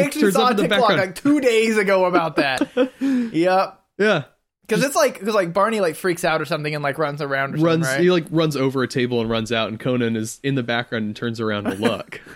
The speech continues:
Speaker 2: <laughs>
Speaker 1: 'Cause what, uh, what was the original, uh,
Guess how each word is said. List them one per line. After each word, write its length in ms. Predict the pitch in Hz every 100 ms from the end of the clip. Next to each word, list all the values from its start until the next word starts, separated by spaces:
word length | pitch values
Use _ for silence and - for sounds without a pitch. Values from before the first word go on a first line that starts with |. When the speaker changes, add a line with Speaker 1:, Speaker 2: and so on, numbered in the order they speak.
| - 180 - 180 -
Speaker 2:
<laughs> 100 | 185
Speaker 1:
'Cause 240 | 196 196 185
what, 280 | 190 311 - _ -
uh, 240 | 185 175 175
what 100 | 208
was 140 | 226
the 420 | 208 196 190 180
original, 680 | 160 160 165 170 156 139 127 -
uh, 420 | 135 127 123